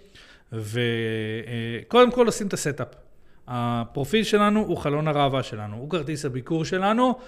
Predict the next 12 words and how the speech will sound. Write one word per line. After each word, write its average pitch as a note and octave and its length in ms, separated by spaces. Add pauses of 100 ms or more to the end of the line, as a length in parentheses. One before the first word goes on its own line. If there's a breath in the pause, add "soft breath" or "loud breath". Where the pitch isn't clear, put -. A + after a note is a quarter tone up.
(260 loud breath)
כמו E3+ 200
שאנחנו D3+ 400
לא D#3 500 (400)
נלך D#3 420
לפגישה, C#3+ 1080 (140)
אה, B2+ 240
עסקית D#3+ 480
חשובה C#3+ 720 (100)
בלבוש C3 680
מרושל, C#3 560 (360 loud breath)
ככה - 240
גם D3 320